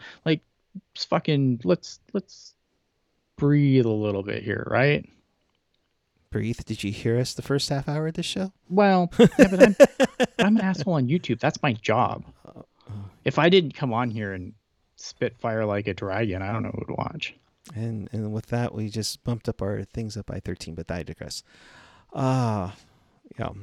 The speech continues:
Speaker 2: So it, it, we'll be seeing that. Um, yeah, you, you probably have to sign up for, like, what, nessun Plus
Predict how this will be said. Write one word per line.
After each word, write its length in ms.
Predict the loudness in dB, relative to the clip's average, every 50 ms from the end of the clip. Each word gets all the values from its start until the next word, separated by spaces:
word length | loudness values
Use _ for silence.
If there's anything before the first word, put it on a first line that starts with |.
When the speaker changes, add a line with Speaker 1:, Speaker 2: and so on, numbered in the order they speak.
| -20 -20 _ _ _ _ -16 -10
Speaker 2:
So 320 | -4 0 2 2 2 2 0 -4
it, 200 | -8 -8 -8 -8 -8
it, 300 | -10 -10 -10 -14 -14 -8
we'll 160 | -4 -2 -2
be 120 | 0 0
seeing 580 | -2 0 0 0 0 2 0 0 -2 -4 -10 -12 -4 0
that. 360 | 2 4 4 2 0 -2 -4 -6 -2
Um, 600 | 0 0 2 2 2 0 0 -2 -2 -4 -8 -10 -14 _ _ _ _ -8
yeah, 160 | -6 -4 -2 -2
you, 460 | -2 -4 -4 -4 -4 -4 -2 -4 -4 -6
you 120 | -8 -4
probably 260 | 0 0 2 2 2
have 140 | 0 0 -2
to 80 | -4 -4
sign 240 | -4 -2 -2 -2
up 80 | -4 -4
for, 180 | -4 -4 -4 -2
like, 240 | -2 -4 -4 -4
what, 180 | -4 -4 -4 -4
nessun 420 | -4 -4 -4 -2 -4 -4 -4 -6
Plus 460 | -8 -6 -4 -2 -2 -2 -2 -4 -6